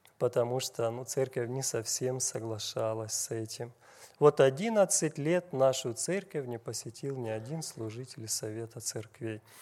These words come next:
Друзья, я не претендую. На, у нас шестьдесят где-то, ну, около шестидесяти членов церкви.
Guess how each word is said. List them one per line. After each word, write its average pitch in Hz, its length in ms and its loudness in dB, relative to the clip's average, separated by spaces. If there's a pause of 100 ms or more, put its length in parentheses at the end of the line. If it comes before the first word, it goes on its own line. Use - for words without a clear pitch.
(240)
Друзья, 156 340 8
я 156 160 6
не 185 160 0
претендую. 170 960 0
На, 156 200 2
у 170 180 -4
нас 175 280 4
шестьдесят 165 760 0
где-то, 123 460 0
ну, 165 180 0
около 135 220 0
шестидесяти 131 680 -6
членов 131 520 2
церкви. 127 600 4